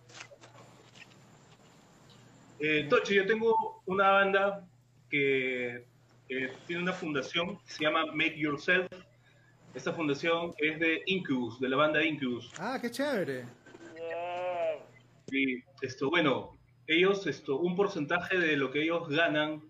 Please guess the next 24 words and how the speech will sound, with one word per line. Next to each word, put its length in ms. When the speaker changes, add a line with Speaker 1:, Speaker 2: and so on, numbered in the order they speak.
Speaker 1:
como 240
banda, 680
eh, 340
por 120
las 160
giras, 680
subastas, 640
regalías 720
o 80
algún 200
show 260
especial 560
que 120
ellos 260
hagan, 340
un 100
porcentaje 520
de 60
ese 160
dinero 440
va 160
para 200
la 140
fundación, 640